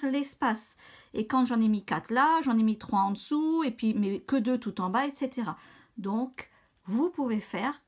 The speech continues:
comme je vous l'ai déjà dit, comme vous voulez avec les torsions. Je vais aller au bout de la coquille et je vais vous montrer comment encore vous pouvez mettre bien en place les fils. Autre point aussi,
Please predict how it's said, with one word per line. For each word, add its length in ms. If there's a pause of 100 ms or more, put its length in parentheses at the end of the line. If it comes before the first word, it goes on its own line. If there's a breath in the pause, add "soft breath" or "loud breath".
(120)
comme 240
je 100
vous 140
l'ai 100
déjà 260
dit, 240 (460)
comme 220
vous 120
voulez 380 (220)
avec 320
les 120
torsions. 440 (560 loud breath)
Je 180
vais 160
aller 200
au 80
bout 220
de 60
la 100
coquille 560
et 100
je 120
vais 80
vous 100
montrer 460
comment 380
encore 400
vous 120
pouvez 200
mettre 280
bien 460
en 100
place 400
les 140
fils. 340 (1900 soft breath)
Autre 320
point 260
aussi, 320